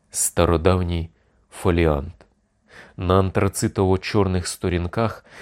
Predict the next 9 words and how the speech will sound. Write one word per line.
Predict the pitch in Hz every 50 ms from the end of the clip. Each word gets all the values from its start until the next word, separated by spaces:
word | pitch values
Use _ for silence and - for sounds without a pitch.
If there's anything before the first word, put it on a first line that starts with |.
| - - -
з | -
золотими | 82 85 98 95 95 98 92 - 104 92 95 95
літерами | 98 110 110 - 95 85 85 82 82 82 80 - - - _ _ _ _
там | 104 98 95 - - _
історія | _ 110 101 - - - - 113 101 92 85 82 78 73
записана | 71 73 82 80 - - 98 95 - - 90 80 80 82 82 85 - _ _ _ _ _ _ _ _
вся, | - - - - - 82 73 67 78 - - _ _ _ _ _ _ _ _ _ _ _ _ _ _ _
до | - 80 82 90
кінця. | - - 90 80 80 80 - - - - - 98